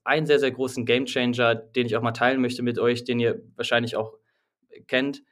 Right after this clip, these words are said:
Wenn der Hersteller jetzt nichts an seinen Preisen, ja, nicht, nicht verhandeln möchte darüber, ähm,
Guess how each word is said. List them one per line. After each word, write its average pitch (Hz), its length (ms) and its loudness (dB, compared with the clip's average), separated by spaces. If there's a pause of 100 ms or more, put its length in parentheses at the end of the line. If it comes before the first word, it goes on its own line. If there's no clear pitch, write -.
(260)
Wenn 131 200 0
der 135 380 4 (120)
Hersteller 131 460 0
jetzt 123 480 -4
nichts 135 240 -6
an 131 140 -2
seinen 117 540 -2
Preisen, 127 760 -2 (340)
ja, 113 200 -2
nicht, 127 260 -4
nicht 127 220 -6
verhandeln 127 340 2
möchte 120 260 0
darüber, 110 460 0 (600)
ähm, 117 520 2